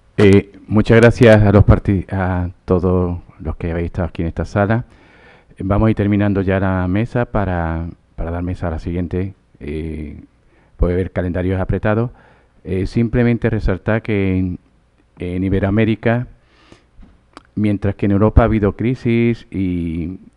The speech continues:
y la crisis ha empobrecido a mucha más gente, ¿no? Especialmente en España y en algunos países como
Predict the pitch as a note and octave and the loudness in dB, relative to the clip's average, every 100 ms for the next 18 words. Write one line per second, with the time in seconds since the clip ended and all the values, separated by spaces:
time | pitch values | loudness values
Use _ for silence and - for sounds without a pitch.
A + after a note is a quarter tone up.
0 | _ _ G#2 F#2+ - G#2+ - G#2 G2 F#2 | _ _ -6 -4 -2 -4 -2 -2 0 2
1 | - F#2+ G2 - A#2 A2 G2+ G#2 F2+ F2+ | 2 2 0 -2 0 2 2 0 -4 -6
2 | F#2 - E2+ F2 - G#2+ G2+ F2 D#3 - | -8 -6 -8 -8 -6 -6 -2 -4 -4 -8
3 | _ _ _ _ _ - - - - D#2 | _ _ _ _ _ -20 -12 0 0 0
4 | G2 F#2+ G2 - D#2+ - G#2+ A2 G2+ F#2+ | -4 -2 -4 -4 -10 -4 -2 0 0 0
5 | F2+ D2+ F2+ - F#2 F#2 F2+ - E2+ D#2+ | -2 -2 0 0 0 -4 -8 -4 -4 -4
6 | D#2+ | -6